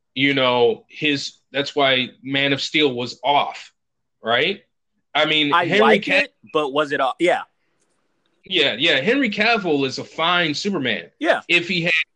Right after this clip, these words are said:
Speaker 1: Superman material to work with, he would have been a great Superman.
Speaker 2: Yeah.
Speaker 1: You know? Um, with
Speaker 2: But it almost
Speaker 1: B V S.
Speaker 2: felt like Superman, that they were trying to make Superman into Batman, which is, they're, they're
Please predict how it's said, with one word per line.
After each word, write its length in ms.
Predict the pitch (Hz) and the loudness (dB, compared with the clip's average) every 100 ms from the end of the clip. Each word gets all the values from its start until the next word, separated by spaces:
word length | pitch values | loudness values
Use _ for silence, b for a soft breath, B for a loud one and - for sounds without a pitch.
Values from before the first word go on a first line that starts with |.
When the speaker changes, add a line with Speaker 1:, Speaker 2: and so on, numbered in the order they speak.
| 143 | -20
Speaker 1:
Superman 520 | - 202 160 147 143 | -10 -6 -2 0 0
material 480 | 139 - 202 180 147 | -2 -4 0 2 2
to 80 | 123 | 0
work 340 | 117 220 269 | 0 2 2
with, 140 | 147 135 | 0 0
he 140 | 190 | 0
would 100 | 190 | 0
have 80 | 143 | 0
been 120 | 143 | -2
a 20 | |
great 360 | 151 - 269 254 | -2 0 0 0
Superman. 460 | - 135 110 110 - | -6 -6 -6 -8 -10
Speaker 2:
Yeah. 140 | 151 101 - _ _ _ | -14 -16 -18 _ _ _
Speaker 1:
You 120 | 131 127 - | -6 -6 -6
know? 640 | 143 208 _ _ _ _ 151 | -12 -14 _ _ _ _ -2
Um, 560 | 156 156 151 147 139 - | 2 2 2 0 -4 -8
with 460 | 147 160 165 147 117 | 0 2 2 0 -4
Speaker 2:
But 100 | 165 | -2
it 120 | 170 | 0
almost 200 | 180 160 | 0 0
Speaker 1:
B 180 | 175 139 | 0 2
V 40 | |
S. 60 | 208 | 0
Speaker 2:
felt 140 | - | -4
like 300 | 160 151 135 _ _ _ _ _ _ _ | -10 -12 -16 _ _ _ _ _ _ _
Superman, 920 | _ _ 170 160 156 143 143 139 135 127 | _ _ -18 -10 -10 -8 -12 -10 -12 -14
that 140 | 127 | -14
they 120 | 135 | -14
were 80 | 127 | -14
trying 220 | 123 135 | -12 -14
to 60 | 127 | -14
make 200 | 123 107 | -18 -18
Superman 440 | 135 127 120 117 | -20 -18 -16 -16
into 180 | 110 107 | -14 -14
Batman, 460 | 98 113 98 98 95 | -12 -12 -12 -18 -20
which 220 | 98 - | -20 -20
is, 180 | 104 95 _ _ 98 | _ _ _ _ -20
they're, 180 | 104 | -20
they're 240 | 101 104 | -18 -18